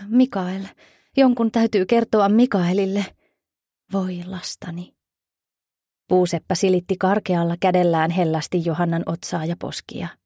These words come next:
"Olen jo lähettänyt sanan miehellesi." Johanna ei uskaltanut liikahtaakaan. Hänen ja Mikaelin yhteinen lapsi.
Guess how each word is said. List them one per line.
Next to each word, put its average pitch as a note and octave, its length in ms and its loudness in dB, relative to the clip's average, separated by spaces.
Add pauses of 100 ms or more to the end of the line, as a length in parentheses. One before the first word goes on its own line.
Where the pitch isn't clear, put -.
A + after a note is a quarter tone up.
(1000)
"Olen F#3 320 2
jo F3 140 2
lähettänyt F#3+ 600 -2
sanan D3+ 460 -4
miehellesi." E3+ 880 -8 (1800)
Johanna F#3+ 440 4
ei G3 200 4
uskaltanut F#3 680 0
liikahtaakaan. F3 1200 -2 (840)
Hänen F3+ 420 -2
ja F#3 120 -2
Mikaelin F#3 680 -4
yhteinen E3+ 720 -4
lapsi. - 500 -12